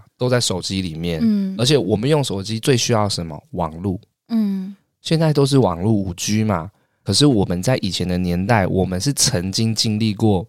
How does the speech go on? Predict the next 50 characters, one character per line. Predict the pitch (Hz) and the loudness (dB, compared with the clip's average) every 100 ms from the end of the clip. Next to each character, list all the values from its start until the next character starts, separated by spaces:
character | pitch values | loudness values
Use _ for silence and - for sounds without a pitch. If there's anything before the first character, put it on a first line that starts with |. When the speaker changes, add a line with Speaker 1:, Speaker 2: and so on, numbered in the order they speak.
| _ | _
Speaker 1:
没 | - 117 139 | -2 4 8
有 | 147 | 10
网 | 160 95 | 10 8
路 | 127 139 | 8 8
的 | 107 | 6
时 | - 95 | 4 4
代， | 98 104 85 | 4 4 2
哎。 | 82 - _ _ _ | -4 -10 _ _ _
哎， | - | -6
各 | 117 127 | 2 4
位 | 123 | 4
店 | 123 | 4
友 | 107 | 4
们， | 85 80 104 131 _ _ _ _ _ - - | 2 -4 -10 -16 _ _ _ _ _ -20 0
部 | 254 233 | 6 6
分 | 185 233 170 | 8 6 6
人 | 135 | 6
应 | 151 165 | 6 4
该 | 170 | 6
有 | 131 110 | 4 4
经 | 131 | 4
历 | 139 | 4
过 | 139 139 | 6 6
那 | 139 | 6
个 | 117 | 4
时 | - 95 | 2 2
代 | 117 98 | 2 2
吧？ | 82 80 - | 0 -4 -4
Speaker 2:
应 | 339 | 0
该 | 359 359 | 2 4
也 | 302 | 4
蛮 | 254 220 226 247 | 4 4 2 2
多 | 269 269 | 4 6
的 | 262 | 6
吧？ | |
Speaker 1:
因 | 320 | 6
为 | 294 | 6
现， | 214 196 | 6 6
现 | 214 277 | 6 6
在 | 262 | 6
的 | 202 | 6
年 | 160 147 | 6 4
轻 | 160 180 | 4 4
人， | 170 120 | 6 6
他 | 139 185 | 6 6
们 | 139 110 | 6 4
可 | 117 107 | 0 2
能 | 98 | 4
没 | 110 | 6
有， | 160 117 | 6 6